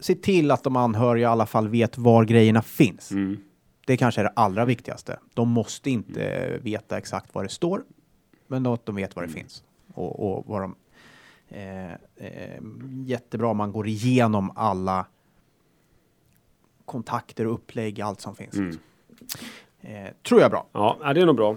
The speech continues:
Speaker 2: Men vi, vi, vi svenskar är väl vansinnigt dåliga på det här med döden.
Speaker 1: Jättedåliga. Vi hatar ju två saker. Det är ju att prata om döden
Speaker 2: Ja.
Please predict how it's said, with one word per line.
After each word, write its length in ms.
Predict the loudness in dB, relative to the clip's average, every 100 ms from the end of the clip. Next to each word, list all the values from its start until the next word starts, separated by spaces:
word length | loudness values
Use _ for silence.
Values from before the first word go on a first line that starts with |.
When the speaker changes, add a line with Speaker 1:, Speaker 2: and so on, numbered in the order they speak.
| 2
Speaker 2:
Men 260 | 6 6
vi, 180 | 4 0
vi, 180 | -2 -2
vi 160 | 0 2
svenskar 340 | 2 2 0
är 40 |
väl 120 | 0 0
vansinnigt 500 | 2 0 0 -4 -2
dåliga 360 | 0 0 0
på 100 | -4
det 60 | -6
här 160 | -6
med 220 | -10 -10 -8
döden. 380 | -8 -8 -4 2
Speaker 1:
Jättedåliga. 520 | 2 2 -2 0 -2 -2
Vi 100 | 2
hatar 280 | 2 2 0
ju 140 | 0
två 220 | -2 -4
saker. 400 | -4 -6 -6 -10 -8
Det 100 | -4
är 40 |
ju 80 | -2
att 60 |
prata 180 | 0 0
om 80 | 2
döden 340 | 2 4 0 -2
Speaker 2:
Ja. 220 | -6